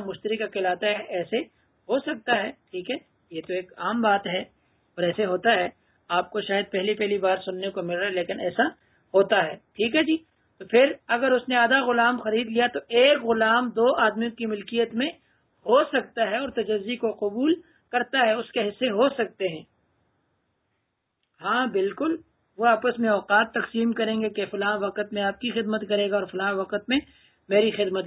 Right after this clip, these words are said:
کرے گا، وہ جیسے وہ آپس میں معاملات کو طے کر لیں،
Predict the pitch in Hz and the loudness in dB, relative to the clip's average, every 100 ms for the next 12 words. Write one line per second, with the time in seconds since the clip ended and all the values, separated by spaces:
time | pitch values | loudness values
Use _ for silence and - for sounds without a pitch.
0 | - 170 160 160 - - 262 233 233 240 | -4 -4 -4 -8 -10 0 2 4 2 2
1 | 240 - 214 214 208 196 214 208 214 277 | 0 -4 -2 2 2 0 -6 -4 -6 -6
2 | _ 196 196 196 190 185 196 190 180 170 | _ -2 0 2 2 0 -4 0 -2 0
3 | 165 180 | -4 -6